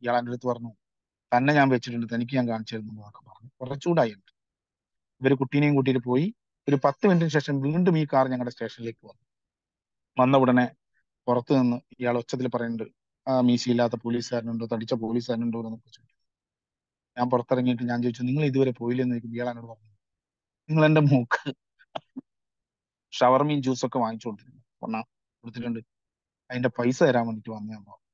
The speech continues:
ഞാൻ പറഞ്ഞു, "അതിന്റെ പൈസ ഒന്നും വേണ്ടാന്ന്" പറയുമ്പോ ഇയാള് പോക്കറ്റിൽ നിന്ന് രണ്ടായിരം രൂപയുടെ നോട്ട് എടുത്തിട്ട് എന്റെ ദേഹത്തേക്ക് ഇങ്ങനെ എറിഞ്ഞു. ഞാൻ പറഞ്ഞു, "പൈസ ആവശ്യമില്ല സർ, നിങ്ങൾ എടുക്കണം" എന്ന് പറഞ്ഞു. അയാൾ എടുത്തില്ല. തിരിഞ്ഞു നടന്ന് കാറിന്റെ അടുത്ത് എത്തുമ്പോൾ വീണ്ടും തിരിച്ചു വന്നിട്ട് ഇയാൾ എന്നോട് പറഞ്ഞു,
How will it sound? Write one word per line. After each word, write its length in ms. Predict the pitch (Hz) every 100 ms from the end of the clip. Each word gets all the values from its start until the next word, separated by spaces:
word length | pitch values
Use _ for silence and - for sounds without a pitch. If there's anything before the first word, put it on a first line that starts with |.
| _ _
ഞാൻ 80 | 127
പറഞ്ഞു, 140 | 135
"അതിന്റെ 160 | 135 143
പൈസ 200 | 135 127 151
ഒന്നും 160 | 147
വേണ്ടാന്ന്" 320 | 127 131 139
പറയുമ്പോ 220 | 123 120 120
ഇയാള് 220 | 123 123 _ _ _ -
പോക്കറ്റിൽ 340 | 123 123 139 135
നിന്ന് 260 | 127 120
രണ്ടായിരം 380 | 117 120 135 135
രൂപയുടെ 240 | 123 123
നോട്ട് 260 | 117 120 120
എടുത്തിട്ട് 260 | 127 117 120
എന്റെ 120 | 117
ദേഹത്തേക്ക് 400 | 113 120 120 113
ഇങ്ങനെ 180 | 113 101
എറിഞ്ഞു. 200 | - _ _ _ _ _ _ _ _ _ _ - - - _ _ _ - - - - _ _ _ _ -
ഞാൻ 60 | 120
പറഞ്ഞു, 180 | 120 117
"പൈസ 200 | 117 117
ആവശ്യമില്ല 360 | 120 127 127 117
സർ, 160 | 107 - _ _ -
നിങ്ങൾ 120 | 120
എടുക്കണം" 300 | 117 120 135
എന്ന് 120 | 117 107
പറഞ്ഞു. 160 | -
അയാൾ 160 | 127 120
എടുത്തില്ല. 340 | 120 135 131 147 - _ _ _ _ _ _
തിരിഞ്ഞു 200 | 123 127
നടന്ന് 260 | 135 120 123 -
കാറിന്റെ 280 | 120 135 123
അടുത്ത് 140 | 120
എത്തുമ്പോൾ 340 | 120 113 120 120
വീണ്ടും 180 | 143
തിരിച്ചു 260 | 131 117 120
വന്നിട്ട് 260 | 110 110 113
ഇയാൾ 160 | 117
എന്നോട് 180 | 120 113
പറഞ്ഞു, 220 | 110 _